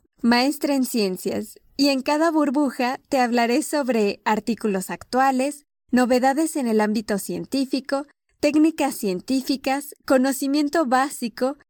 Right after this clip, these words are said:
curiosidades científicas y un montón de cosas más relacionadas con la ciencia.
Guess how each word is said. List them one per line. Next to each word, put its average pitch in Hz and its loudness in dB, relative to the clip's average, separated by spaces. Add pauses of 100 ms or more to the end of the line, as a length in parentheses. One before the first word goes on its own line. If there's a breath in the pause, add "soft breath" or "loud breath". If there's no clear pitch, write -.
(200)
curiosidades 277 0
científicas 269 -2
y 269 0
un 285 2
montón 262 0
de 247 -2
cosas 220 -4
más 240 -2 (100)
relacionadas 269 0
con 262 -2
la 208 0
ciencia. 202 -6